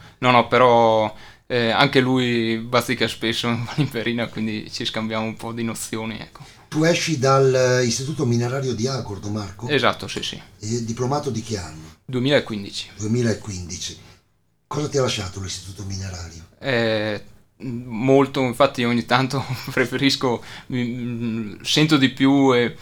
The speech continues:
Speaker 1: il fatto di essere un perito minerario, ogni, molto spesso preferisco dire sono un perito minerario piuttosto che geologo, perché è una cosa che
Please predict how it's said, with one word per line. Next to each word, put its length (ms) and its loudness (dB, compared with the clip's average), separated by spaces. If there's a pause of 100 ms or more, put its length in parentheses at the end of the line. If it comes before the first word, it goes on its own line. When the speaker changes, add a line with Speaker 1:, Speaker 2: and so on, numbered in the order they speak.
(260)
Speaker 1:
il 500 0
fatto 260 4
di 100 2
essere 180 0
un 100 -2
perito 300 -2
minerario, 460 0
ogni, 240 -6
molto 540 0
spesso 460 -2
preferisco 520 -2
dire 200 -2
sono 120 0
un 80 -2
perito 280 -2
minerario 460 0
piuttosto 400 -6
che 160 -2
geologo, 320 2
perché 220 -6
è 40 0
una 120 -2
cosa 280 -4
che 200 -6